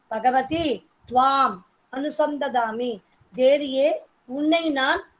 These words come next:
எப்பொழுதும் தியானிக்கிறேன், அனுசந்ததாமி அனுசந்திக்கிறேன். இந்த வைஷ்ணவ பரிபாஷையில அடிக்கடி வரும்.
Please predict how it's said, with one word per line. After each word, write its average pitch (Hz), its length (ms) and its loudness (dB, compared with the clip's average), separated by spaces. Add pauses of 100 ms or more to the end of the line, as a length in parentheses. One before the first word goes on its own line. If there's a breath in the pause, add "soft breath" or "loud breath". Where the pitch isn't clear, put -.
(140)
எப்பொழுதும் 262 800 0 (320)
தியானிக்கிறேன், 254 880 2 (280)
அனுசந்ததாமி 262 1300 0 (280)
அனுசந்திக்கிறேன். 302 1080 0 (360)
இந்த 233 160 -4
வைஷ்ணவ 320 560 0
பரிபாஷையில 269 520 -4
அடிக்கடி 247 420 -4
வரும். 220 240 -4